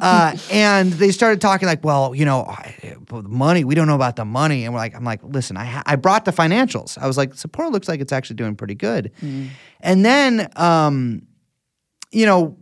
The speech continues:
Speaker 1: it's, the fact is, is that every Sapporo brewery in the world, as far as I could tell, I couldn't tell if the one in Vietnam was unionized, but I assume it is, um,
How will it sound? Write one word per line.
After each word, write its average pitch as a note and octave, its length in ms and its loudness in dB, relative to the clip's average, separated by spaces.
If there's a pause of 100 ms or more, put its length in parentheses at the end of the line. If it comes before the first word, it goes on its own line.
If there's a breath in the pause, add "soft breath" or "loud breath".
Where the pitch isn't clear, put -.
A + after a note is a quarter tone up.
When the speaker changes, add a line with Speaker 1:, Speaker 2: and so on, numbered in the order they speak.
(140)
Speaker 1:
it's, F3 380 -2
the F#3+ 120 4
fact G#3 380 0
is, A#3 300 4
is D#3 120 2
that D#3 200 2
every F#3 240 4
Sapporo E3+ 440 2
brewery D3 600 2
in C#3+ 160 2
the B2+ 80 0
world, B2 840 0 (500)
as C#3 220 -2
far F#3+ 160 4
as F3 80 4
I E3+ 80 2
could D3+ 100 -2
tell, D3 140 2
I B2+ 80 2
couldn't F#3 220 0
tell F3+ 160 4
if F3+ 80 -2
the E3+ 80 0
one C#3+ 220 2
in B2+ 100 0
Vietnam A2+ 400 -2
was G2 140 -6
unionized, E2+ 380 -10
but G2+ 100 -12
I - 40 -10
assume G2 300 -10
it - 120 -18
is, - 140 -14 (460 soft breath)
um, C3+ 440 2